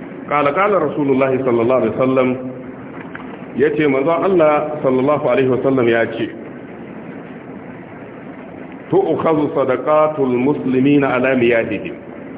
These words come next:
Za a karbi zakkar musulmai. Wato ana karban zakkar musulmai ne ala miyadihim, a ainihin matattarar ruwansu.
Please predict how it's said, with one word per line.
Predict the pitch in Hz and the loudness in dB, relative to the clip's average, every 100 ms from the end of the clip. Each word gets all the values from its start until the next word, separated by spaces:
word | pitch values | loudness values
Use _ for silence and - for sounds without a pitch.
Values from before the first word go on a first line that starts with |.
| - - - - - - - - - - - - - - - - - - - - - - - - - 92 | -14 -14 -16 -16 -14 -14 -14 -14 -14 -14 -14 -14 -12 -12 -12 -14 -14 -14 -14 -14 -14 -14 -14 -14 -14 -2
Za | 113 147 139 | 2 2 0
a | |
karbi | 139 127 120 131 147 151 - 107 | 0 -2 0 4 4 4 0 0
zakkar | 123 - - 143 | 0 0 0 4
musulmai. | 147 135 120 104 98 104 - - - - - - - - - - - | 4 4 2 0 2 0 -2 -10 -12 -14 -14 -16 -16 -14 -14 -14 -2
Wato | 110 110 | -2 0
ana | 120 151 143 | 2 2 2
karban | 131 120 139 131 | 0 0 2 2
zakkar | 120 131 143 | 0 0 2
musulmai | 135 127 117 120 135 151 | 2 2 0 2 4 4
ne | 147 139 120 | 6 4 4
ala | 123 135 | 2 2
miyadihim, | 131 123 131 131 120 120 170 180 - - - - - - | 4 4 4 2 0 2 2 2 -2 -8 -10 -12 -8 -4
a | 123 | 0
ainihin | 135 135 131 131 127 | 2 4 4 4 4
matattarar | 127 127 120 - 127 123 123 | 2 2 0 0 0 2 4
ruwansu. | 123 127 131 127 98 | 4 6 4 2 -2